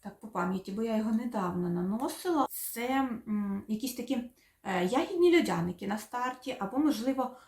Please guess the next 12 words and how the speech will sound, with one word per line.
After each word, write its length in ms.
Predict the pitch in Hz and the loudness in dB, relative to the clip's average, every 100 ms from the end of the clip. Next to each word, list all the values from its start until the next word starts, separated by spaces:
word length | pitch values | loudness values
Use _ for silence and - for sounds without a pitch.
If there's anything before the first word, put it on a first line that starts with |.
| - | -8
е, 260 | 208 196 202 | -2 0 4
не 120 | 240 | 2
просто 320 | 247 269 254 | 2 -2 0
ягідні, 560 | 220 285 349 285 226 214 | 0 2 4 2 0 -4
а 320 | 202 214 190 | 0 2 2
барбариски, 840 | 202 311 277 - 156 - - 254 349 - | 4 2 2 0 -4 -12 -12 -10 -12 -14
такі 180 | 294 277 | -12 -8
кислуваті 600 | 285 - 240 214 214 262 | -8 -6 -4 -4 -6 -8
на 100 | 254 | -10
старті, 400 | - 233 233 220 | -8 -8 -8 -8
фруктово-кислуваті 1040 | 269 254 214 190 202 220 - 226 208 214 | -8 -6 -6 -4 -6 -10 -8 -2 -2 -2
трошки. 440 | - 269 - 320 | -8 -8 -8 -16